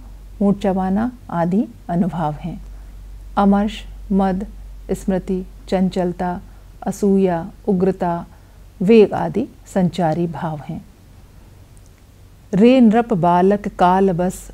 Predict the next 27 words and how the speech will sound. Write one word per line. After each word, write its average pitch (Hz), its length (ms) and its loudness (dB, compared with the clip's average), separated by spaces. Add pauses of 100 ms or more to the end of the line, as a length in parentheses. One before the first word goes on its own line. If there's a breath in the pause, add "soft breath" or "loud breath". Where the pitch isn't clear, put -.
बोलत 196 480 4
तोहि 180 340 -2
न 185 100 0
संभार, 165 640 -2 (380)
धनु 202 340 4
ही 220 160 2
सम 190 260 -2
त्रिपुरारी 175 680 0
धनु, 170 340 -4 (340)
विदित 202 320 2
सकल 175 380 -4
संसार।" 165 640 -6 (880 soft breath)
इस 269 140 0
उदाहरण 196 440 2
में 220 180 4
क्रोध 202 460 0
स्थायी 165 380 -4
भाव 151 300 -6
है। - 220 -14 (540)
श्री 196 220 2
राम, 180 380 0 (100)
लक्ष्मण 180 420 -4
आलंबन 160 540 -4 (720 soft breath)
व 208 80 2
परशुराम 208 640 2
आश्रय 160 360 -4
हैं। 170 300 -6